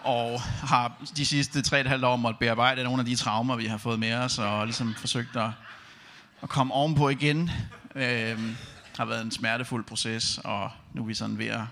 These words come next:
komme lidt til overfladen. Øh, men, øh, jeg havde sådan forberedt nogle ting til i dag, og tak Simon, fordi du tog alle mine pointer i din, øh, indledning. Det var rigtig dejligt.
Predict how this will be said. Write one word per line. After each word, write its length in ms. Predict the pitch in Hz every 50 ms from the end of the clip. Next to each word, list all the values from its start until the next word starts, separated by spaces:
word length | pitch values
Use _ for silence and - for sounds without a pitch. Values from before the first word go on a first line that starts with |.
| - - _ _ _ -
komme 160 | - 120 110
lidt 100 | 117 117
til 120 | - - 117
overfladen. 500 | 113 139 170 170 180 165 160 160 175 190 - - - _ _ _ _ _ _ _ _ _ _ _ _ _ - - - - - - - - - - -
Øh, 320 | 131 135 139 139 139 143 -
men, 320 | - 147 147 151 151 151 151
øh, 640 | 143 135 131 131 127 127 123 120 117 117 113 123 - - - - - - - - - - - - _ _ _ _ _ _ _ _ _ _ _ _ _ _ _ -
jeg 100 | 147 160
havde 120 | 175 160
sådan 160 | - 185 160
forberedt 320 | - 165 170 180 196 185 151
nogle 140 | 143 139
ting 220 | - 170 170 165 139
til 80 | 156
i 40 | 147
dag, 180 | 135 143 151 156
og 60 | 139
tak 240 | - 147 143 143 -
Simon, 300 | - - 147 151 156 143
fordi 140 | 143 131 127
du 100 | 127 117
tog 240 | - - 139 127
alle 100 | 123 135
mine 140 | 139 127 117
pointer 380 | - 127 123 131 139 151 143 120
i 100 | 110 110
din, 320 | 110 120 131 135 135 123
øh, 160 | 123 123 117
indledning. 340 | 113 127 139 139 131 127 123
Det 80 | 127 123
var 60 | 120
rigtig 140 | 113 120 123
dejligt. 440 | 120 110 117 127 135 139 - -